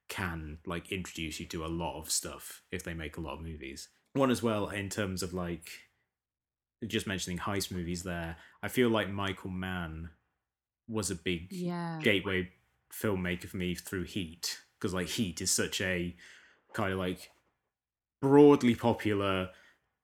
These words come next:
Speaker 1: like, movie. Like, it's a great heist movie, it's got great performances, it's got great action,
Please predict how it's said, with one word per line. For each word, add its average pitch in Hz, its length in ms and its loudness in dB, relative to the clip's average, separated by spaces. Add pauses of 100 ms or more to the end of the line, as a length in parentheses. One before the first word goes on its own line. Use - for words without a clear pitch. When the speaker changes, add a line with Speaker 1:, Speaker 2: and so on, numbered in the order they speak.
Speaker 1:
like, 90 480 0
movie. 92 260 0
Like, 87 160 2
it's 87 180 2
a - 100 -4
great 95 340 -2
heist 90 300 -4
movie, 90 200 -4
it's 92 80 -4
got 98 140 -6
great 90 240 -2
performances, 87 440 -6
it's 90 120 -2
got 82 180 -6
great 87 200 -4
action, 85 500 -4